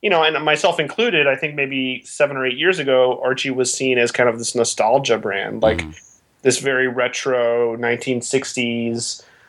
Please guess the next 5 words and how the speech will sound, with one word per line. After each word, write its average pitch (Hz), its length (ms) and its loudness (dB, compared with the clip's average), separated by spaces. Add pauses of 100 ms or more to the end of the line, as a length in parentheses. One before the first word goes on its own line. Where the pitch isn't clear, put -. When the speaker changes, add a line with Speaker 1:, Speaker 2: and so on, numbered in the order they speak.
(160)
Speaker 1:
um, 117 500 2 (800)
Pleasantville 127 720 2
type 120 380 0
thing. 131 480 2
And, 120 220 -2